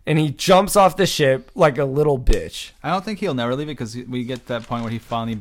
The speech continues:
Speaker 2: like, turns the page, but you're right in terms of that. Uh, in terms of at that point in time, he still hasn't shaken the fact that he is Reek. But, um, one thing I wanted to say, like, not, we don't take away that from the end. What we take away from the end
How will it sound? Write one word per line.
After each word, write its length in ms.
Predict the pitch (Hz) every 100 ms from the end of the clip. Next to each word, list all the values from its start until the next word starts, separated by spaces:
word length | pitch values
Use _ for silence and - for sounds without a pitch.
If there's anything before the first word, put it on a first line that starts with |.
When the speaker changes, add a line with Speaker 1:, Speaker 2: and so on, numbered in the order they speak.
| - 117
Speaker 2:
like, 300 | 113 110 -
turns 320 | 123 113 107
the 60 |
page, 300 | 98 113 113
but 160 | 107 -
you're 100 | 107
right 280 | 107 95 - - - - -
in 100 | 110
terms 340 | 113 107 101
of 180 | 107 98
that. 240 | 104 95 -
Uh, 220 | 104 110
in 240 | 107 104
terms 340 | 104 107 104 104
of 220 | 98 95 - - -
at 140 | 107
that 200 | 110 107
point 180 | 113 107
in 80 | 104
time, 300 | 107 98 101
he 120 | 104
still 260 | - 110
hasn't 220 | 104 104 107
shaken 400 | 104 101 104 101
the 80 |
fact 320 | - 110 107 -
that 200 | 113 120
he 380 | - 110 104
is 280 | 104 101 -
Reek. 220 | 110 - -
But, 180 | 120 113 - - - _ -
um, 440 | 113 107 101 98 107
one 200 | 131 139
thing 480 | 135 127 101 113 101
I 160 | 110 117
wanted 220 | 113 107
to 60 |
say, 280 | - 113 101
like, 260 | 107 104 113
not, 240 | 120 139
we 100 | 135
don't 180 | 160 131
take 180 | 143 120
away 160 | 104
that 180 | 110 143
from 120 | -
the 100 | 101
end. 80 | 101
What 60 | 113
we 60 |
take 140 | 131 139
away 100 | 131
from 140 | 117
the 120 | 107
end 200 | 135 107